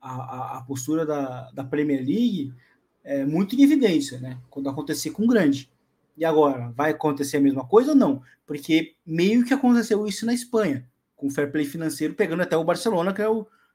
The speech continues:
é o, é o maior clube. O time não tava conseguindo ins-, inscrever jogadores, né? E aí, é claro, ahn, a gente nota que hoje a Premier, a La Liga já fala em, em, em deixar o fair play financeiro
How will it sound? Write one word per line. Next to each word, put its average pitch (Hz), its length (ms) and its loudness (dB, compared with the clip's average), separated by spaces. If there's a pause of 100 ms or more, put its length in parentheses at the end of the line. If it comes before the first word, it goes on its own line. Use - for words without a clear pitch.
(120)
é 135 80 -16
o, 131 180 -14
é - 20 -12
o 139 100 -12
maior 147 240 -8
clube. 226 320 -2
O 123 40 -8
time 139 200 0
não 147 80 2
tava 156 160 0
conseguindo 170 320 -6
ins-, - 260 -10
inscrever 180 380 -4
jogadores, 190 640 0 (540)
né? 135 180 -14 (100)
E 139 60 -10
aí, 151 140 -6
é 156 60 -6
claro, 160 360 0 (360)
ahn, 135 500 -4
a 139 80 -16
gente 147 320 -8
nota 165 260 -4
que 165 220 -10
hoje 156 520 -2 (380)
a - 80 -16
Premier, 143 340 -6
a 143 160 -4
La 139 140 -4
Liga 160 340 -2
já 139 140 -2
fala 156 400 -4
em, 208 480 -6 (520)
em, 214 380 -10 (380)
em 160 140 -6
deixar 170 320 -2
o 208 80 -2
fair 180 260 -4
play 170 140 -4
financeiro 151 760 -8